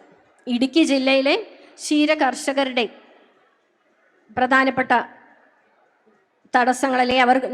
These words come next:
അഭിമുഖീകരിക്കുന്ന പ്രശ്നങ്ങൾ ക്ക് ഒരു സഹായമായിട്ട് വിവിധ ക്ഷീരവികസന വ-,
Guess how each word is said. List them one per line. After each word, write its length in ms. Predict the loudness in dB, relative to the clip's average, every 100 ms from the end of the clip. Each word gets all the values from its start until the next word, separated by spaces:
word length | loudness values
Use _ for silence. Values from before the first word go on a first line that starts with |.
| -4 -6 -2
അഭിമുഖീകരിക്കുന്ന 840 | -2 0 0 2 2 2 2 0
പ്രശ്നങ്ങൾ 720 | -2 -4 -6 -8 -4 -4 -6 -10 -20 _ _ _ _ _ _ _ _ -6
ക്ക് 40 |
ഒരു 240 | 0 0
സഹായമായിട്ട് 880 | 0 -2 -2 0 2 0 0 -2 -2
വിവിധ 420 | -4 -4 -4 -2
ക്ഷീരവികസന 720 | -2 -2 -2 -2 -2 -4 -4 -2
വ-, 220 | 0 -2